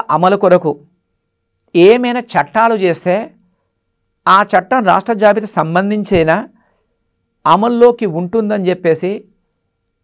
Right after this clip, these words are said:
టూ ఫిఫ్టీ త్రీ ఆర్టికల్ చెప్తుంది. ఈ విధంగా భారతదేశంలో పార్లమెంటు కొన్ని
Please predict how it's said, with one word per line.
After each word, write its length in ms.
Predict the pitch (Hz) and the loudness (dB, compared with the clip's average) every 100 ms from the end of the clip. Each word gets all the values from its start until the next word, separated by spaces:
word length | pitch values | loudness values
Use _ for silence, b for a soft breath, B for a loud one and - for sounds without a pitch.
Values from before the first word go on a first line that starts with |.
| _ | _
టూ 80 | 208 226 | -4 -4
ఫిఫ్టీ 320 | 208 185 190 185 | -6 -6 -8 -6
త్రీ 100 | 196 156 | -8 -6
ఆర్టికల్ 320 | 143 170 156 156 | -8 -6 -6 -4
చెప్తుంది. 340 | 151 - 143 139 _ _ _ _ _ _ _ _ _ _ - | -6 -4 -8 -10 _ _ _ _ _ _ _ _ _ _ -6
ఈ 100 | 202 196 | -4 -2
విధంగా 320 | 196 226 247 175 | -2 -2 -2 2
భారతదేశంలో 720 | 202 226 214 190 214 214 202 220 165 | 2 2 0 -2 -2 -4 -4 -4 0
పార్లమెంటు 560 | 143 175 180 156 143 196 262 _ _ _ _ _ _ _ _ _ _ | 0 0 -4 -4 -2 -4 -4 _ _ _ _ _ _ _ _ _ _
కొన్ని 380 | - 185 202 220 | -2 -2 0 -6